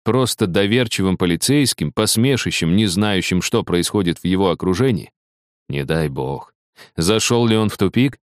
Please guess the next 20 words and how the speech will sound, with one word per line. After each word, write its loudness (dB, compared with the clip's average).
И -6
что -4
ему 2
теперь -2
делать? -2
У 0
Йоакуба 2
голова 0
шла -2
кругом. -8
Он 0
пытался 2
изо 2
всех 0
сил 2
вернуться 0
к -14
своему 2
обычному 0
состоянию. -2